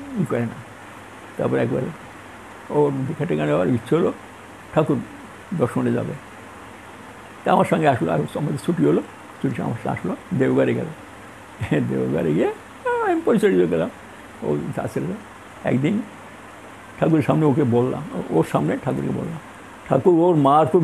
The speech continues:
ইচ্ছা ওর বিয়ে হোক, ও রাজি হচ্ছে না, কারণ ও যে এখন চাকরি করে, যা বেতন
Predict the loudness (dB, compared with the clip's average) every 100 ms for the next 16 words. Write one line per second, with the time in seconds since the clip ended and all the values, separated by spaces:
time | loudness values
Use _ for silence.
0 | 4 4 4 6 4 2 -4 -14 -18 -18
1 | -14 0 2 4 6 4 2 -2 -12 -16
2 | 0 4 6 6 6 4 2 0 -2 -8
3 | -16 -18 -18 -4 2 4 4 6 4 4
4 | 2 0 -2 -8 -14 -18 -10 -2 2 4
5 | 4 6 4 2 -2 0 2 2 2 2